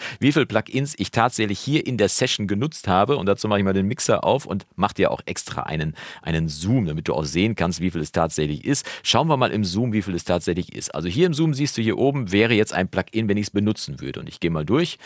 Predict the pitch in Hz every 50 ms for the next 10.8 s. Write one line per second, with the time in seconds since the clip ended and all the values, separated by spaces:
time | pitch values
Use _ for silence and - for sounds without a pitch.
0 | - - - - _ - - 92 87 - - 73 73 69 78 123 131 - - -
1 | 131 135 135 143 147 143 135 117 - _ _ _ _ _ _ _ _ _ _ _
2 | _ _ - 73 73 71 78 69 71 78 87 110 127 139 123 - 80 82 - -
3 | 73 87 117 131 - 92 101 113 - - 95 92 87 78 - 78 78 92 107 113
4 | 95 85 80 76 - - 71 85 101 - - - 127 135 - 147 147 143 131 -
5 | - 143 156 170 202 - - _ _ _ _ _ _ _ _ _ _ _ _ _
6 | _ _ _ _ _ _ _ _ _ 78 80 78 - - - 87 80 82 87 92
7 | 117 151 165 151 110 95 82 78 - 90 85 85 78 73 76 80 101 117 147 139
8 | 117 95 92 98 98 - 90 87 85 85 78 - - - - - 151 - - -
9 | 120 - - 90 - - 92 - 107 85 78 76 - - - - 107 - 87 92
10 | 98 110 92 90 85 92 - - 80 156 156 - 80 87 110 170